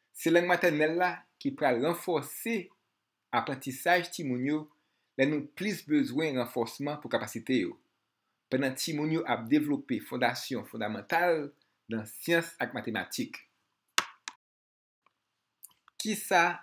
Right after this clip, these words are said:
pedagoji patisipativ la ye? Sa se yon bon antidòt kont etidye pa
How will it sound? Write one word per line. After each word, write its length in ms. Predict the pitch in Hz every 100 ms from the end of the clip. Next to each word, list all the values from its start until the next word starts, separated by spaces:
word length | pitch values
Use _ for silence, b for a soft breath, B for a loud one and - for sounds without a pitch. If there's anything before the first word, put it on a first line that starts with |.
| -
pedagoji 880 | 147 139 135 135 127 117 143 160 - _ -
patisipativ 920 | 123 - 127 131 117 113 - 113 107
la 160 | 92
ye? 220 | 80 104 85 - _ _ _ _ _ _ _ -
Sa 220 | - 190 185
se 200 | - 180
yon 260 | 165 131 -
bon 260 | 117 185 202
antidòt 720 | 160 147 147 117 165 - - - - _ _ -
kont 300 | 180 180 -
etidye 500 | 135 131 135 135 131
pa 180 | -